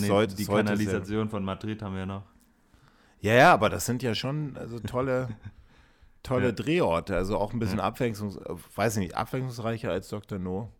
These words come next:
Speaker 1: Ja, auf jeden
Speaker 2: Bisschen.
Speaker 1: Fall mehr verschiedene, ähm, Orte gedreht. Ja.
Speaker 2: Genau, genau.
Speaker 1: Ja. Also acht Komma fünf.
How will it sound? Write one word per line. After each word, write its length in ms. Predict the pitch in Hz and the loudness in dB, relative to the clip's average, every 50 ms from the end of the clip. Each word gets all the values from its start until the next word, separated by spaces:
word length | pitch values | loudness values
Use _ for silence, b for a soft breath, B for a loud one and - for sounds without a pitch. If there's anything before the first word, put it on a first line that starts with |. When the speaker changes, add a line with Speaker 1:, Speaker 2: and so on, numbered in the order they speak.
| _ b b b b b b - | _ b b b b b b 0
Speaker 1:
Ja, 100 | 98 98 | 2 2
auf 120 | 95 90 104 | 2 4 2
jeden 100 | 104 104 | 2 2
Speaker 2:
Bisschen. 120 | 101 - 101 | 2 2 2
Speaker 1:
Fall 180 | 98 98 98 95 | 2 2 4 4
mehr 400 | 95 92 92 95 95 98 98 92 | 4 4 4 4 4 4 2 2
verschiedene, 760 | - - 104 - - 104 98 98 95 92 90 85 82 82 82 - - - - - - | 0 -2 -6 -4 -2 -2 0 2 2 2 2 2 0 -2 -4 -8 -12 -20 -20 -20 -14
ähm, 520 | - 92 90 90 85 82 82 80 80 80 80 - _ _ _ _ | -10 -8 -6 -6 -6 -6 -6 -8 -8 -10 -14 -16 _ _ _ _
Orte 460 | - 85 90 87 82 - - 85 85 82 | -4 -2 -2 -2 -4 -4 -6 -8 -8 -8
gedreht. 520 | - 85 - - 90 87 85 82 - - _ _ _ - | -10 -12 -12 -8 -8 -6 -6 -8 -10 -14 _ _ _ -10
Ja. 160 | 90 90 85 90 - - | -10 -8 -8 -10 -10 -8
Speaker 2:
Genau, 400 | - 101 87 85 85 80 80 82 - - - _ _ _ | -6 -4 -4 -4 -4 -4 -6 -8 -12 -18 -20 _ _ _
genau. 260 | - 87 87 85 80 | -8 -6 -6 -4 -4
Speaker 1:
Ja. 120 | 85 85 - - _ - - b b b b b b b b b | -4 -6 -8 -10 _ -20 -20 b b b b b b b b b
Also 180 | - 107 113 | -4 -2 0
acht 200 | 110 117 127 - | 0 0 0 -2
Komma 180 | - 139 127 117 | -2 -2 0 -2
fünf. 380 | - - 107 98 98 - - | -2 -2 -2 -2 -2 -4 -8